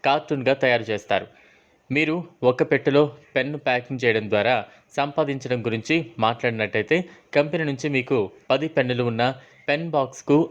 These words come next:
ఆరు రూపాయలు లభిస్తాయి. ఇలా పెట్టెలో ఎంత పెన్ను ప్యాక్ చేస్తే అంత ఎక్కువ సంపాదిస్తారు. మీరు మంచి పని చేస్తే మీకు కంపెనీ నుంచి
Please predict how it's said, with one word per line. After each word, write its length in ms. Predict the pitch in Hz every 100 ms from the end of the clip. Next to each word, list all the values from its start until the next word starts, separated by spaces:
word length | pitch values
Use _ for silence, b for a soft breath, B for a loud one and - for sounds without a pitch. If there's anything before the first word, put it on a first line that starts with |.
| 110
ఆరు 180 | 123 139
రూపాయలు 340 | 135 139 139
లభిస్తాయి. 440 | 123 110 - 95 - _ b b b b b _
ఇలా 140 | 139 160
పెట్టెలో 540 | 160 143 156 151 160 - 120
ఎంత 320 | 131 156 165 160
పెన్ను 220 | 139 147
ప్యాక్ 340 | 160 147 127 127 165
చేస్తే 440 | 151 - 135 147 -
అంత 300 | 131 147 147
ఎక్కువ 200 | 131 131
సంపాదిస్తారు. 680 | 127 113 107 101 - 101 95 b b b b _
మీరు 160 | 147 165
మంచి 360 | 135 156 -
పని 220 | 170 139 123
చేస్తే 440 | 117 110 127 143 123 -
మీకు 220 | 127 123
కంపెనీ 400 | 123 127 127 135
నుంచి 420 | 131 127 131 104